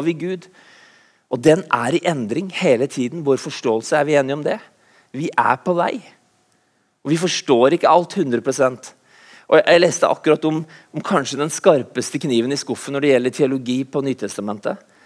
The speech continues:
Og vet du hva han sier for noe? Det, det er visdom, spør du meg. Han sier at «jeg tror jeg skjønner cirka åtti prosent. At det jeg skriver om, er åtti prosent riktig.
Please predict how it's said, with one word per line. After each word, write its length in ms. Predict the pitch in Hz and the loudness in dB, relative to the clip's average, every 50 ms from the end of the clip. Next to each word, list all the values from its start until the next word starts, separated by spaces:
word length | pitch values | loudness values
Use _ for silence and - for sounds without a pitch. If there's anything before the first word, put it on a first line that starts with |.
| _ _ - | _ _ -6
Og 80 | 131 | -4
vet 100 | 135 139 | -4 -4
du 60 | - 143 | -4 -6
hva 120 | 151 165 | -8 -6
han 40 | 160 | -6
sier 200 | - 170 139 127 120 | -4 -2 -2 -2 -2
for 140 | 135 160 | -4 -12
noe? 100 | 185 202 _ _ _ _ _ _ _ _ _ _ _ _ | -12 -14 _ _ _ _ _ _ _ _ _ _ _ _
Det, 160 | 107 110 - - | -6 -6 -4 -4
det 160 | 120 127 123 131 139 | -2 2 4 6 6
er 160 | 143 120 143 | 6 4 2
visdom, 480 | 143 139 123 110 - - - 104 95 - | 0 -2 -4 -4 -6 -10 -10 -10 -10 -10
spør 280 | 131 - - 131 131 127 | -12 -10 -6 -6 -6 -4
du 20 | 123 123 | -6 -8
meg. 160 | 143 147 _ _ _ _ _ - | -10 -12 _ _ _ _ _ -10
Han 100 | - 131 | -10 -6
sier 200 | - 143 123 113 | 0 0 2 2
at 200 | 120 117 - - _ _ _ _ _ _ _ _ _ _ _ _ _ _ _ _ _ _ _ _ _ _ - | 2 0 0 -8 _ _ _ _ _ _ _ _ _ _ _ _ _ _ _ _ _ _ _ _ _ _ -2
«jeg 320 | 117 120 127 139 131 120 - - _ _ _ _ _ - - | 2 4 4 4 4 0 -6 -14 _ _ _ _ _ -14 -10
tror 460 | - 156 139 151 180 190 202 190 - - | -6 -4 -2 -2 -2 -2 -2 -4 -4 0
jeg 460 | - 143 143 139 139 143 147 147 143 143 139 | 2 6 6 6 6 6 4 0 -4 -10 -12
skjønner 540 | - - - - 120 101 98 107 120 131 131 | -14 -12 -10 -10 -10 -8 -8 -6 -6 -6 -6
cirka 720 | - - - - 107 92 - - - _ - - 123 123 127 123 - _ _ _ _ _ _ _ - - | -6 -10 -8 -8 -10 -10 -10 -16 -20 _ -2 2 2 2 2 0 -8 _ _ _ _ _ _ _ -2 -2
åtti 440 | 123 - - _ _ _ - 143 135 | -2 -2 -4 _ _ _ -8 -6 -4
prosent. 540 | 156 151 143 127 131 135 143 - _ - - _ _ _ _ _ _ - 135 | -4 -4 -2 0 -2 -2 -4 -6 _ -20 -20 _ _ _ _ _ _ -6 -6
At 120 | 135 127 113 | -4 0 4
det 140 | 139 135 143 | 6 6 8
jeg 280 | 151 151 151 160 151 - - - - - | 8 6 6 4 2 -2 -8 -20 -14 -12
skriver 480 | - - - 151 131 127 127 135 170 | -8 0 2 2 4 4 2 0 0
om, 120 | 190 208 202 - _ _ _ | -2 -2 -6 -14 _ _ _
er 180 | - 131 - - | 0 0 2 0
åtti 220 | 117 - - 117 107 | -2 -6 -6 -8 -8
prosent 260 | 123 135 123 117 113 | -6 -6 -8 -6 -6
riktig. 300 | 120 107 104 - - - | -6 -8 -8 -10 -14 -16